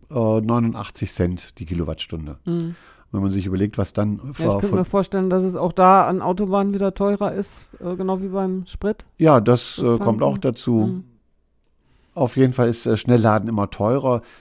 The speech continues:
Speaker 1: Auch beim Schnellladen ist es nicht gut für die Batterie. Man hat hohe Ladeverluste, bis zu fünfzehn Prozent, die dann in Wärme aufgehen. Man hört ja an diesen Schnellladesäulen auch immer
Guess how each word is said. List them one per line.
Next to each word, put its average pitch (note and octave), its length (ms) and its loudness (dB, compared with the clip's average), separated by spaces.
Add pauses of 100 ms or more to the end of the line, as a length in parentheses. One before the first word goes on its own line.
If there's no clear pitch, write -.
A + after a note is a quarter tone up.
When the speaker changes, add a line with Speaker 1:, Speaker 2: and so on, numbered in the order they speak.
(320)
Speaker 1:
Auch C#3 220 -4
beim G#2 220 2
Schnellladen G#2+ 840 0
ist D3 200 -6
es A2+ 120 -10
nicht A#2 180 -2
gut A#2 200 -2
für A#2 80 0
die G#2+ 80 0
Batterie. A2 500 0
Man A2+ 240 0
hat G2+ 220 -4
hohe G2+ 180 2
Ladeverluste, A2+ 840 0 (440)
bis - 240 -2
zu G#2+ 120 -2
fünfzehn G#2+ 480 -2
Prozent, G2+ 680 0
die G2+ 300 2
dann F#2+ 240 -2
in F2+ 240 -4
Wärme A#2 260 0
aufgehen. G2 640 0 (680)
Man G2+ 220 0
hört G#2 160 4
ja G2 100 4
an G2 60 0
diesen F#2+ 180 -2
Schnellladesäulen G2 800 0
auch - 240 -10
immer G#2 340 0